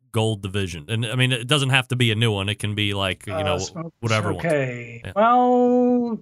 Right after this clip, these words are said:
Speaker 2: you know, uh, I know you and I go on and on about charbroil, and this is sort of a funny issue. Um,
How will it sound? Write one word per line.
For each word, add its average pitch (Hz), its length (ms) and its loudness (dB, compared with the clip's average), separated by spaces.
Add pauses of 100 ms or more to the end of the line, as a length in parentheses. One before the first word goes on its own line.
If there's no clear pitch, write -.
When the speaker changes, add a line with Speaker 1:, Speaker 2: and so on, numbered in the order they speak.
Speaker 2:
you 214 120 4
know, 175 1040 -2 (160)
uh, - 20 -4
I 156 120 2
know 180 140 4
you 220 200 4
and 233 80 4
I 202 160 4
go 185 140 2
on 180 240 2
and 180 100 -2
on 175 140 0
about 165 220 0
charbroil, 143 800 0
and 143 260 -2
this 165 200 -6
is 165 100 -6
sort 185 280 2
of 156 80 2
a 139 260 4 (720)
funny 185 360 2
issue. 143 500 -2
Um, 139 600 0